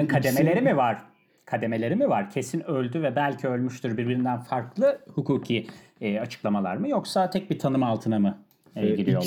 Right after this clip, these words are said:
Speaker 1: ikisini daha net ayırmamız gerekirse öncelikle ölüm karinesi dediğimiz bir kurum var.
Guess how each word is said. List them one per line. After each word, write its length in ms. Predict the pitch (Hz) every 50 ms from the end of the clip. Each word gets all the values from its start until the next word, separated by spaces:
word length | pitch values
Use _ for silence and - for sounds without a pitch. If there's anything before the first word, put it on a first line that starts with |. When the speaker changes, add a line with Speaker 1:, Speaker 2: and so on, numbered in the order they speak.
| 92 160
Speaker 1:
ikisini 420 | 151 165 180 185 - 151 135 123
daha 200 | 131 139 151 151
net 160 | 151 139 135
ayırmamız 440 | 123 123 123 120 120 120 123 117 107
gerekirse 420 | 120 123 123 127 127 123 123 - 156
öncelikle 400 | 147 135 131 139 135 139 170 170
ölüm 320 | 151 147 147 151 147 135
karinesi 420 | - 113 95 95 95 92 87 -
dediğimiz 400 | 104 92 92 95 95 92 90 87
bir 220 | 92 87 87 - - - -
kurum 320 | - 110 101 95 92 101
var. 240 | 135 202 - -